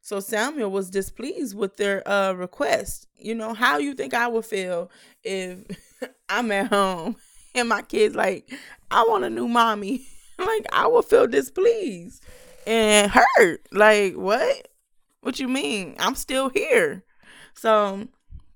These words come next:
you know, that's what, how Samuel, I can imagine how he was feeling, because Samuel went to the Lord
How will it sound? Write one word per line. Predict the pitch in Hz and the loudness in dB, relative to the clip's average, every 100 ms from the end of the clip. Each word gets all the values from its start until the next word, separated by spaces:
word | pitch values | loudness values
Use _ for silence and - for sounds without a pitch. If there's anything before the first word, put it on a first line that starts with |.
| _ _ _ _ _ - - | _ _ _ _ _ -16 -8
you | 220 | -4
know, | 202 185 | -4 -4
that's | 196 202 | -6 -6
what, | 196 190 | -6 -8
how | 180 190 185 | -8 -6 -6
Samuel, | 190 208 214 196 185 | -6 -10 -8 -8 -8
I | 175 180 | -8 -8
can | 185 | -10
imagine | 175 185 208 190 | -6 -6 -4 -6
how | 190 | -6
he | 190 180 | -4 -4
was | 170 - | -6 -4
feeling, | 233 262 196 | -4 -2 -2
because | 185 - 185 175 185 - - - | -4 0 2 2 -2 -10 -20 -14
Samuel | - - 226 302 262 220 | -4 0 2 2 4 4
went | 202 214 226 | 4 0 0
to | 202 | -4
the | 180 | -2
Lord | 185 247 - 139 - | 0 4 4 2 -2